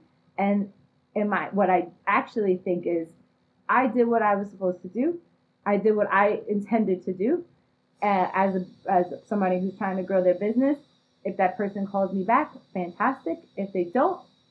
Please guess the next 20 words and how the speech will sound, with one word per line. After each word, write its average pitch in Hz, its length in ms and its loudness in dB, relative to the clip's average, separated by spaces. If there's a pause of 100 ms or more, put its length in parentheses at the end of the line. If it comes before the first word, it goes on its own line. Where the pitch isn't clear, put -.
(480)
they 233 100 4
don't. 196 260 0 (760)
That's 269 200 4
it. - 240 2 (920)
That's - 240 0
it. 269 220 4
It's 226 200 2
not 233 300 2
my 214 340 0
job 185 580 2 (280)
to 190 500 0 (180)
figure 208 240 2
out 180 260 4
why 175 260 4
that 175 240 -2
person 180 340 -6
didn't 160 200 -4
call 170 180 -8
me 170 80 -8
back, 170 340 -2